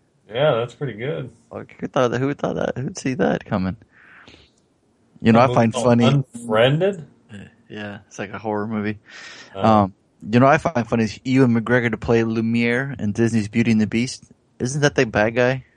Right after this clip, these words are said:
Speaker 2: Or the, like, the real cocky
Speaker 1: Uh,
Speaker 2: dude?
Speaker 1: I got no idea.
Speaker 2: Oh. That's the live action one, though, right?
Speaker 1: I don't know either.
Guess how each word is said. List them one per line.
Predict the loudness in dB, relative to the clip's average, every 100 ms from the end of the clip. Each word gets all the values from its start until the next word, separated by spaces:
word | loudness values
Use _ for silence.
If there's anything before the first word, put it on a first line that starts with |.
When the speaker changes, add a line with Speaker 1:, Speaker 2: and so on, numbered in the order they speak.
| _ _
Speaker 2:
Or | -8
the, | -8 -10 -10
like, | -12 -8
the | -6 -8 -12 _ -20 -20 _ _
real | -4 0
cocky | 2 0 0
Speaker 1:
Uh, |
Speaker 2:
dude? | -2 -2 -4 _ _ _ _ -4
Speaker 1:
I | -4 -4
got | -6 -10
no | -10 -12
idea. | -12 -14 -18 _ _ _ _ -16
Speaker 2:
Oh. | -14 -18 _ _ _ _ _ _ _ _ _ _ _ _ _ _ _ _ _ _ _ _ _ _ _ _ _ _ _ _ _ _ _ _ _ _ _ _ _ _ _ _ _ _ _ _ -4
That's | -4 -2
the | 0
live | 0 2
action | 0 0 -4
one, | -6 -4
though, |
right? | -4 -6 -8 -16 _ _ _ _ _ _ _ _ _ _ _ _
Speaker 1:
I | 0 2 2 0
don't | -4 -4
know | -2 0
either. | 2 2 0